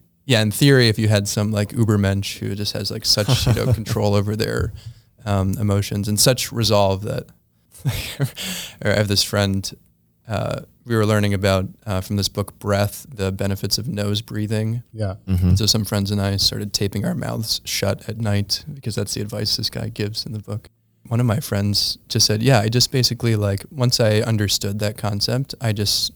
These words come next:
Speaker 1: stopped breathing through my mouth at night." Even when I was asleep, like, I just willed myself to keep my mouth <laughs> shut.
Speaker 3: How does he know that, though? <laughs>
Speaker 1: Because he woke up, like, no longer with dry mouth, no
Speaker 3: Mm.
Speaker 1: longer with
Speaker 3: Okay.
Speaker 1: headaches.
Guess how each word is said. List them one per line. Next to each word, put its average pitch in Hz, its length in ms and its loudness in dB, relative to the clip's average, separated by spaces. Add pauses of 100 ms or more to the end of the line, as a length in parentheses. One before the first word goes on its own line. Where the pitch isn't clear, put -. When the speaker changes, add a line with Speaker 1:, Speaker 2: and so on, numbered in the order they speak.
Speaker 1:
stopped - 420 0
breathing 101 280 0
through 104 140 -4
my 104 120 -2
mouth 107 340 -4
at - 180 -10
night." 117 400 -8 (260)
Even 123 220 2
when 107 100 2
I 104 80 -2
was 104 140 -4
asleep, - 500 -6 (140)
like, - 180 -8
I - 60 -8
just 110 200 -8
willed 104 280 -4
myself 104 400 -6
to - 80 -10
keep - 240 -8
my 101 100 -6
mouth 101 280 -6
<laughs> - 120 4
shut. 131 280 4 (180)
Speaker 3:
How 127 140 6
does 151 200 4
he 127 80 8
know 107 200 10
that, 90 280 2 (120)
though? - 260 2
<laughs> - 40 10 (380)
Speaker 1:
Because 123 300 4
he 117 100 4
woke 110 240 2
up, 107 260 2
like, 101 240 -2
no 104 160 -2
longer 101 320 -2
with 98 160 -2
dry 101 240 -2
mouth, 101 540 -4
no 104 160 6
Speaker 3:
Mm. - 20 4
Speaker 1:
longer 110 240 0
with - 220 -8
Speaker 3:
Okay. - 100 -2
Speaker 1:
headaches. 131 320 2